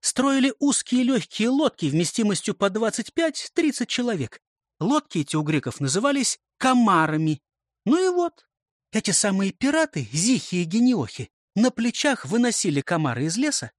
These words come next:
совершали свои нападения на проплывающие мимо корабли, грабили их и потом обратно, лодки на плечи и в лес.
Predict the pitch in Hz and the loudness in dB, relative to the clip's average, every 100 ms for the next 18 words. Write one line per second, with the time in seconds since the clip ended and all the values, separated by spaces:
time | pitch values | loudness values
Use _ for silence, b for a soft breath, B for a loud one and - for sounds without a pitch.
0 | _ _ _ - 370 349 349 - 339 185 | _ _ _ -4 0 2 0 0 0 2
1 | 147 175 196 190 220 208 262 320 294 269 | -2 0 0 0 0 0 0 2 2 2
2 | 262 254 254 254 240 220 - 240 226 214 | 0 -2 -2 0 0 0 -2 0 0 0
3 | - 208 196 214 190 _ _ - 214 311 | -2 -2 -2 -2 -4 _ _ -4 0 2
4 | 302 285 285 277 277 233 - _ _ - | 2 2 2 2 2 0 -6 _ _ -4
5 | 220 277 381 381 370 330 294 285 285 - | 0 2 2 0 0 2 0 2 -2 -2
6 | _ _ 294 320 - 247 - 339 - 208 | _ _ 0 0 2 0 2 -2 -2 -6
7 | 165 131 143 - | -4 -4 -4 -6